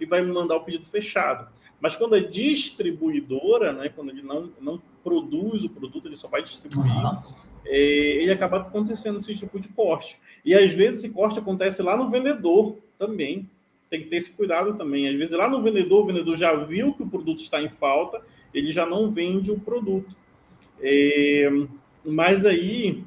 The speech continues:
Speaker 1: em que momento esse produto está acabando? Ele tá acabando lá no finalzinho do mês? Ou ele tá acabando lá no início do mês? Quando, logo quando o comprador, quando chegou a mercadoria, mal chegou com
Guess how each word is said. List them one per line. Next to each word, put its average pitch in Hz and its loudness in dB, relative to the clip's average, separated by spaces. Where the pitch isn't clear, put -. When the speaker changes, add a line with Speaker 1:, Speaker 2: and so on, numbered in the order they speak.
Speaker 1:
em 180 -2
que - -4
momento 269 2
esse 202 -6
produto 180 -6
está - -8
acabando? 127 -8
Ele 185 0
tá 233 2
acabando 208 4
lá 302 4
no 277 2
finalzinho 180 0
do 147 -2
mês? 214 0
Ou 190 4
ele 214 2
tá 214 0
acabando 202 0
lá 226 0
no 214 2
início 196 0
do 160 -10
mês? 160 -4
Quando, 160 0
logo 202 6
quando 214 2
o 190 -6
comprador, 165 0
quando 170 -4
chegou 170 2
a 160 2
mercadoria, 151 -2
mal 233 0
chegou 190 0
com 180 -10